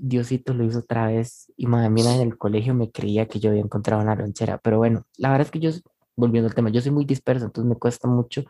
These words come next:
yo me organizo, entonces, eh, la vara es la empatía. Entonces, <laughs> me cuesta mucho esa parte, me ha costado mucho esa parte de que, ok, y de hecho,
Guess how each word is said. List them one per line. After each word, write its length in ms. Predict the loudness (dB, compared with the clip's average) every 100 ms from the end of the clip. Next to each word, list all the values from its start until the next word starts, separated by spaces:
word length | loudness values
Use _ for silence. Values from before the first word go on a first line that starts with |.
| _ -20 -16 -2
yo 140 | 0
me 80 | 2
organizo, 500 | 0 0 0 -2 -6
entonces, 380 | -6 -6 -6 _ _ _ -6
eh, 260 | -2 0 2
la 100 | 2
vara 140 | 2
es 40 |
la 60 | 0
empatía. 400 | -2 -4 -4 -4 -8 _ -20 -20 -20 -18 -18 -18 _ _ _ _ _ _ _
Entonces, 500 | -6 0 2 2 0 2
<laughs> 200 | 2 0 -18 -6
me 200 | 0 0
cuesta 440 | 2 2 2 -2 0
mucho 540 | 2 2 0 -2 -6 -2
esa 340 | -2 -2 -6
parte, 600 | 0 0 0 _ -10 -2
me 100 | 0
ha 60 | 0
costado 300 | 0 -2 0
mucho 280 | 2 2 0
esa 120 | 0
parte 340 | -2 -4 -2 -4
de 100 | -4
que, 100 | -8
ok, 120 | -4 -4 -6 _ _ _ _ _ _ _ _ _ _ _ _ _ _ _ -2
y 160 | 2
de 180 | 4 2
hecho, 360 | 0 -4 -6